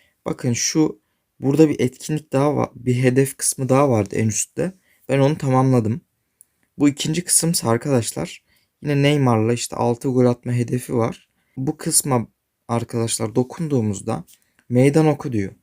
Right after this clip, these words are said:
Meydan okuya basarsak arkadaşlar bizi böyle bir etkinliğin kapısına doğru gönderiyor. Gir diyorum.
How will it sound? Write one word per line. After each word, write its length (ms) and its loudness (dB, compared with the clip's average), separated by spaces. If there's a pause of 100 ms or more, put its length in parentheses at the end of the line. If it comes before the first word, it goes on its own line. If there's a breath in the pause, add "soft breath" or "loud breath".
(360)
Meydan 340 0
okuya 320 0
basarsak 560 -2
arkadaşlar 720 -2
bizi 240 -2
böyle 280 6
bir 180 0
etkinliğin 540 -4
kapısına 560 -6
doğru 220 0
gönderiyor. 580 0 (540 soft breath)
Gir 280 6
diyorum. 400 0